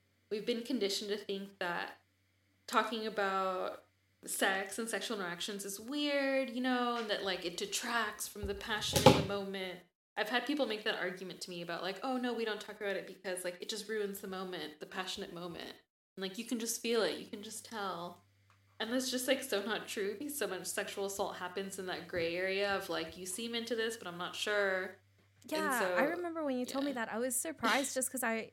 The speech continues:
Speaker 2: I had never heard from
Speaker 1: I
Speaker 2: anybody
Speaker 1: know.
Speaker 2: that that
Speaker 1: <laughs> That was the first time it happened to me, for the record.
Speaker 2: I mean,
Speaker 1: <laughs>
Speaker 2: that was the first time I had ever heard of something like that happening, where, like, I've heard folks ask for consent in other things, but never to, like,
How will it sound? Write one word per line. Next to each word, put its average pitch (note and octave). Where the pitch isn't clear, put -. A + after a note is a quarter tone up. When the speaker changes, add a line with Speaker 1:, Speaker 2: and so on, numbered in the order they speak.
Speaker 2:
I A3
had A#3+
never A3+
heard G#3
from G#3
Speaker 1:
I -
Speaker 2:
anybody C4+
Speaker 1:
know. E4
Speaker 2:
that E4
that G3
Speaker 1:
<laughs> -
That C4+
was F#4
the F#4
first E4+
time E4
it C#4+
happened G3+
to -
me, D3+
for E3+
the E3
record. -
Speaker 2:
I C4
mean, C4+
Speaker 1:
<laughs> -
Speaker 2:
that B3
was C#4
the C#4
first B3
time A#3+
I A3+
had G#3+
ever G#3
heard G3
of F#3+
something G3+
like F#3+
that F3+
happening, F#3+
where, G3
like, A#3
I've A3+
heard B3+
folks A#3
ask G#3+
for A#3
consent G#3
in G3
other C4+
things, G3
but G3+
never G3
to, G#3
like, F3+